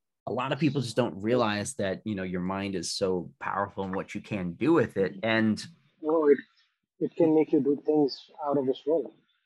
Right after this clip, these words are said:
Speaker 1: Yeah. And it's, <clears throat> you know, I think there needs to be more of a conversation around that mindfulness and the power that we do have, especially because <clears throat> it's a powerful thing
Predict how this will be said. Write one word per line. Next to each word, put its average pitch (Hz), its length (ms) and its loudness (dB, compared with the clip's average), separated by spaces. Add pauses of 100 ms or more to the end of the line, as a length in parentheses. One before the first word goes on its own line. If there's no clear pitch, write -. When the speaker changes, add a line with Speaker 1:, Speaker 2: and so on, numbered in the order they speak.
(180)
Speaker 1:
Yeah. 127 200 -2 (1400)
And 139 120 2
it's, 135 260 0 (520)
<clears throat> - 400 -18
you 135 380 4
know, 117 120 2
I 113 100 -2
think 135 200 0
there 127 100 2
needs 117 360 0
to 110 80 -2
be 107 260 4
more 104 480 2
of 101 160 -2
a 98 60 -6
conversation 98 640 -4
around 98 320 0
that 95 140 0
mindfulness 90 680 -4
and 87 80 -8
the 85 80 -8
power 95 300 -2
that 90 120 -8
we 87 80 -8
do 101 220 -2
have, 92 380 -2 (480)
especially 139 520 0
because 98 600 -2 (100)
<clears throat> - 120 -8 (420)
it's 117 140 -6
a 113 40 -6
powerful 127 420 2
thing 104 540 -2